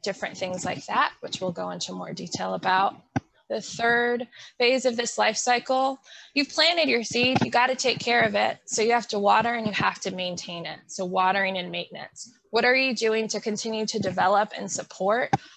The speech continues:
off of that educate and communicate piece? The fourth part of this life cycle, harvest. So your plant has started to sprout,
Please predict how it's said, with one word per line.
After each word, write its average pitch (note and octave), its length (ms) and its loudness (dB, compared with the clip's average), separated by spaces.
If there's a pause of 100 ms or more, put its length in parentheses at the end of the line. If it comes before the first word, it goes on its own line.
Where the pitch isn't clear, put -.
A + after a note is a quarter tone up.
(180)
off G#3+ 280 4
of G#3 180 2
that F#3 380 0
educate F#3+ 540 -2
and F3+ 120 -8
communicate E3+ 640 -10 (100)
piece? - 600 -8 (880)
The A#3 100 -2
fourth B3 680 0 (560)
part A3+ 300 0
of A#3+ 120 2
this B3 240 0
life B3+ 200 4
cycle, C4 480 2
harvest. - 800 0 (320)
So - 240 -4
your C4+ 160 4
plant D4 400 0 (340)
has C4 320 0
started B3+ 460 4
to B3+ 360 2
sprout, G3 520 0